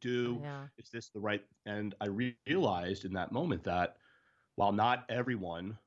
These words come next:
Speaker 1: will have the luxury or know the luxury of having their own security detail,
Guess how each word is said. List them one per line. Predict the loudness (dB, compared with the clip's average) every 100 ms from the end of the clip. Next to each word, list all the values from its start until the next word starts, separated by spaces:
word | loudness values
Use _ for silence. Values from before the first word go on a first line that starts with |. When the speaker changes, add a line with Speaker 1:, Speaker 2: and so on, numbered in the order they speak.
| -8
Speaker 1:
will | -2 -2 -2 -6
have | 0 4 4 0
the | -4
luxury | 0 0 0 -4 -6
or | -6
know | -2 0 0
the | -2
luxury | -8 -10 -10 -8
of | -6
having | 0 2 2 0
their | 0 0
own | -2
security | -4 -2 2 4 2
detail, | -2 -10 -8 -4 -4 -4